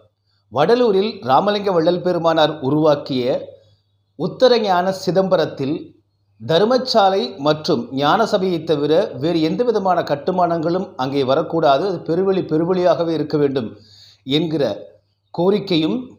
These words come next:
வலியுறுத்தலும் நாளுக்கு நாள் வலுத்து கொண்டே இருக்கிறது.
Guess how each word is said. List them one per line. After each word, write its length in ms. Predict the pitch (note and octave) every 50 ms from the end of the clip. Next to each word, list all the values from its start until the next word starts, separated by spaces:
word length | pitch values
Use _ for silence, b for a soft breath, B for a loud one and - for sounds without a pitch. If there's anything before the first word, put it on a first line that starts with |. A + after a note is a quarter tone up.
| _ _ _ _ _ - G2 G2+
வலியுறுத்தலும் 760 | C#3+ D#3 F#3 F#3+ G3 F3+ E3 - F3 D3+ C#3+ E3+ G#3 A3 - - - _ _ _
நாளுக்கு 560 | G#2 G#2+ C3 C#3 E3 F#3 F#3+ F#3+ - F3+ F3
நாள் 340 | E3+ E3 F3 F#3+ F#3+ F3 - - G#2
வலுத்து 320 | A2+ C#3+ F3+ F#3+ F#3+ G3+ E3
கொண்டே 280 | D#3+ E3+ D#3 D#3 F3
இருக்கிறது. 760 | D#3 C#3+ C#3+ C#3 C#3+ C#3 C3+ C3 C#3+ - - - - - -